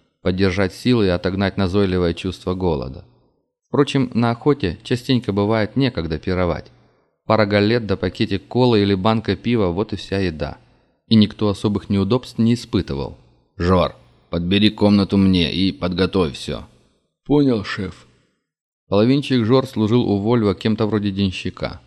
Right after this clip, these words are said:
кроме всего прочего. Все быстро и как-то тихо и деловито рассосались по дому.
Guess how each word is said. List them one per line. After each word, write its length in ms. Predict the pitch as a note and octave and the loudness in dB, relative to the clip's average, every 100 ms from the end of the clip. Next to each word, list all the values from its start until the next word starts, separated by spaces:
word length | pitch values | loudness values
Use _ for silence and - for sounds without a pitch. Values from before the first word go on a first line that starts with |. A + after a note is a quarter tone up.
| _ _ _ _ _ | _ _ _ _ _
кроме 300 | - G2 F#2 | -2 0 0
всего 320 | - A2+ F2 | 0 0 0
прочего. 600 | - A2 D2+ - - - _ _ _ _ _ _ | 0 -2 -2 -6 -14 -16 _ _ _ _ _ _
Все 180 | - C3+ | -2 0
быстро 420 | A2+ C#3 - A2 | 2 0 0 -2
и 40 | |
как-то 340 | G#2+ G#2 - F#2 | -2 -8 -6 -6
тихо 400 | - - B2+ A2+ | -4 -6 -2 -2
и 220 | - G2 | 0 -2
деловито 560 | F2+ F#2 F2 F2+ - G#2 | 0 0 2 0 -2 -4
рассосались 600 | F2 - F2+ A2 A2 - | -4 -6 -4 -2 -2 -4
по 160 | G#2 | -6
дому. 460 | G2+ F#2 D2+ B1 | -2 -2 -2 -4